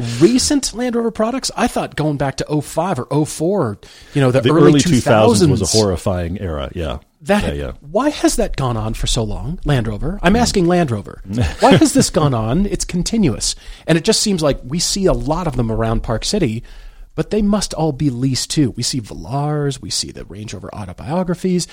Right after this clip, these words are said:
Speaker 1: we see
Speaker 2: Yeah.
Speaker 1: all the fully loaded ones,
Speaker 2: Yeah.
Speaker 1: and never do they have any dirt. They just have the usual road kind of grime.
Speaker 2: You're right. You're right. Yeah, yeah.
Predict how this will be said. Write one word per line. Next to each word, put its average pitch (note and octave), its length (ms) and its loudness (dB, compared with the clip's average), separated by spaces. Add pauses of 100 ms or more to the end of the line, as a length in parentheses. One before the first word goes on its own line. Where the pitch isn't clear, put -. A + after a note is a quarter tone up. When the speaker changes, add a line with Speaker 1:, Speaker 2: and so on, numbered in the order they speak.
(260)
Speaker 1:
we D3 80 0
see A#2 140 4
Speaker 2:
Yeah. F2+ 40 2
Speaker 1:
all D3 160 -2
the - 80 -2
fully G3 400 2
loaded F3 300 4
ones, D3 480 2
Speaker 2:
Yeah. C2 320 -6
Speaker 1:
and F3 360 4
never G#3+ 360 2
do D3 120 2
they C#3+ 120 2
have B2+ 180 -2
any C#3 120 2
dirt. A2 580 -4 (260)
They - 60 6
just B3+ 140 4
have C#4 100 4
the A#3 60 4
usual G3+ 340 6
road F3 640 6
kind D3 200 2
of B2+ 120 -2
grime. B2 480 2
Speaker 2:
You're C3 40 4
right. D#3 220 4
You're G#2 140 0
right. F2+ 120 2
Yeah, F2 120 -2
yeah. D#2+ 180 -2